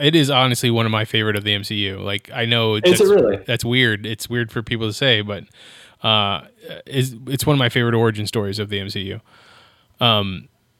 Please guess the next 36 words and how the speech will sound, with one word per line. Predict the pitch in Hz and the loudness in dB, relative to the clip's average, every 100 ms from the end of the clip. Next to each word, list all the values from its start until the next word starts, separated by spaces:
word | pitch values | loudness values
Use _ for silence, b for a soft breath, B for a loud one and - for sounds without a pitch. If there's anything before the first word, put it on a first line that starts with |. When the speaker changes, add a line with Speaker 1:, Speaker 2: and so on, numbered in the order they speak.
| _ - | _ -4
Speaker 1:
so | 196 | 0
let's | 247 - | 0 0
get | 269 | 0
into | 233 | 0
the | 175 | -4
casting | - - 175 170 - 127 | -4 -2 0 0 -2 -2
of | 113 | -2
the, | 117 117 | -4 -2
of | 117 | -6
the | 110 | -4
first | 135 120 | -4 0
Iron | 120 107 | -2 -2
Man | 104 | -4
movie. | 101 98 98 | -6 -6 -4
You | 113 143 | 0 2
have | 127 120 | 0 0
Do-, | 143 147 | -2 2
Robert | 165 196 | 2 2
Downey | 190 170 | 2 2
Junior | 139 143 131 | 2 2 2
as | 123 | 0
Tony | 131 117 | 0 -2
Stark. | - 117 107 | 0 0 0
You | 120 | 0
have, | 113 110 101 117 - - | 0 -2 -4 -12 -14 -6
uh, | 117 104 101 101 | -4 -4 -4 -6
Gwyneth | 107 139 | -2 -2
Paltrow | 117 - 160 - 139 120 | -2 0 0 0 -2 -2
as, | 110 123 | -4 -6
as, | 139 110 104 107 - B B B B _ | -4 -4 -4 -8 -12 B B B B _
uh, | 104 98 95 95 92 123 | 0 0 0 0 -2 -2
Pepper | - 127 110 | -2 -2 -2
Potts. | - 165 151 151 - | 2 4 4 0 -4
Jon | - 143 123 | -2 0 0
Favreau | 117 131 127 123 | 0 -2 2 0
p-, | 117 117 | -2 -10